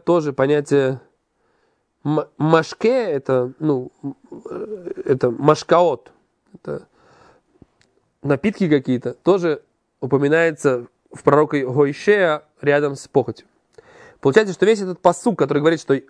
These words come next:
Лот увидел долину Иордана, которая вся была, разливалась и была плодородной на тот момент, весь этот посох, он намекает на, э,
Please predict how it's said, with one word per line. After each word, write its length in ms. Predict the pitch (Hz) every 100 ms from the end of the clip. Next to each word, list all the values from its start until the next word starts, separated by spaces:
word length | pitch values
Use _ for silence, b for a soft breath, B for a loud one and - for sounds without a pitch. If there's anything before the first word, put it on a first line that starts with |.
| -
Лот 300 | 160 202 160
увидел 380 | 147 180 160 139
долину 320 | 147 170 147
Иордана, 520 | 135 147 160 139 107 _ _ _ _ _ _ _
которая 320 | - 151 143
вся 240 | 127 175 156
была, 320 | 139 131 113 _ _
разливалась 760 | 131 131 135 139 156 160 131 -
и 20 |
была 400 | 127 131 131 127 _ -
плодородной 460 | 143 135 165 151
на 40 | 151
тот 120 | 180
момент, 320 | 202 330 311 B B B
весь 140 | 190
этот 220 | 202 185 -
посох, 340 | 247 196 165
он 220 | 165 180 - b b -
намекает 720 | 170 175 165 196 202 190 160
на, 360 | 143 143 151 - _ _ - -
э, 480 | 113 110 107 107